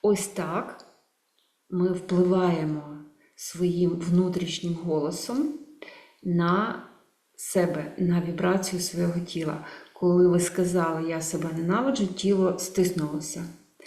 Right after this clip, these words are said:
Воно стало таким прямо напруженим, колючим, я б сказала. Коли ви сказали: «Я себе люблю», пішло розслаблення. І це транслюється назовні.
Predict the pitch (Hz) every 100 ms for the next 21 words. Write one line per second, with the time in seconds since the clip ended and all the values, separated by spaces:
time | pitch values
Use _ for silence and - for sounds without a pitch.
0 | - - _ 175 175 175 - 180 170 175
1 | 175 185 175 151 - - 175 165 165 160
2 | 160 - - - - 175 180 196 220 208
3 | 175 165 - 175 175 185 180 170 151 147
4 | - - 156 165 147 147 - - - -
5 | - - - - - 180 180 165 170 -
6 | 175 170 170 165 160 - 175 180 180 190
7 | 262 339 - - - - 214 214 185 175
8 | 190 170 156 151 147 - - - _ _
9 | - - - - - _ _ - 185 180
10 | 180 180 180 - - - 214 254 330 -
11 | - - _ _ _ - _ _ _ -
12 | 196 180 - 190 185 196 190 - 196 190
13 | - 185 175 175 147 151 -